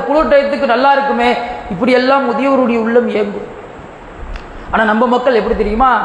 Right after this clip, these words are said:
இப்படியே கிராஸ் பண்ணி போவாங்க. "அம்மா, அந்த கொஞ்சம் சுடு தண்ணி போட்டு கூட, வேற வேலை இல்லை" அப்படின்றது. சும்மா எப்ப பார்த்தாலும் "சுடு தண்ணி, சுடு தண்ணி",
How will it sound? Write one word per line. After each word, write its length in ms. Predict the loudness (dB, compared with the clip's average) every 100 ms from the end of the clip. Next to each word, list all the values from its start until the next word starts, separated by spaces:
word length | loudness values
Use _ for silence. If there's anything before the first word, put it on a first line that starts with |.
| -4 -8 -10 -12 -14 -16 -18 -18 -16 -4
இப்படியே 280 | 0 2 2
கிராஸ் 320 | 2 2 2
பண்ணி 160 | -2 0
போவாங்க. 400 | 2 2 2 -2 -8 -10 -12 -14 -16 -16 -4
"அம்மா, 140 | 0 2
அந்த 120 | 0
கொஞ்சம் 200 | -4 -2
சுடு 220 | 0 2
தண்ணி 160 | 2 2
போட்டு 280 | 2 2
கூட, 240 | 2 2 0 -4 0
வேற 120 | 0
வேலை 280 | 2 2 2
இல்லை" 180 | 0 -2
அப்படின்றது. 580 | -2 -6 -4 -6 -6 -10 -12 -16 -14 -14 -14 -18 -18 -20 -20 -6
சும்மா 260 | -2 2 2
எப்ப 160 | 2
பார்த்தாலும் 460 | 2 2 4 2 2
"சுடு 200 | 0 2
தண்ணி, 180 | 0 0
சுடு 200 | 0 2
தண்ணி", 260 | 2 2